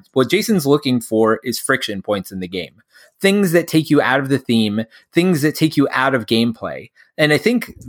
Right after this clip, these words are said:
you know, we described it here really well with Dice Throne Adventures. Like, maybe they had some of those points early on in the gameplay. You said you had some problems with the game, and then they fixed them.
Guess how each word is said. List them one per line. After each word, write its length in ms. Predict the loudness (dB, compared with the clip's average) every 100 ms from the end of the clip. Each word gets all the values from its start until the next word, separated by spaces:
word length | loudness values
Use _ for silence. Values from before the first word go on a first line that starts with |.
| -2
you 100 | 0
know, 120 | 2
we 160 | 2 2
described 400 | 0 0 0 0
it 100 | -2
here 240 | -2 -2
really 600 | 2 2 4 4 2 0
well 440 | 0 2 2 2 2
with 160 | 0
Dice 220 | 0 0 0
Throne 160 | 0
Adventures. 640 | 0 0 0 -2 -6 -8 -14 _ _ _ _
Like, 180 | 0 2
maybe 320 | 2 2 2
they 140 | 0 0
had 240 | 0 -2
some 160 | -4 -2
of 60 |
those 180 | -2 -2
points 480 | -2 -2 -2 -8 -14 _ 2
early 320 | 4 4 4
on 300 | 4 2 0
in 180 | 0 0
the 80 |
gameplay. 420 | 0 -2 0 0 0
You 140 | -2
said 220 | -2 0
you 60 | 0
had 80 | -2
some 140 | -6
problems 300 | -4 -4 -2
with 120 | -2
the 80 | -2
game, 320 | -2 -2 -4 -10 _ _ _ _
and 140 | 0 2
then 120 | 4
they 100 | 2
fixed 320 | 2 0 0
them. 340 | 0 0 -4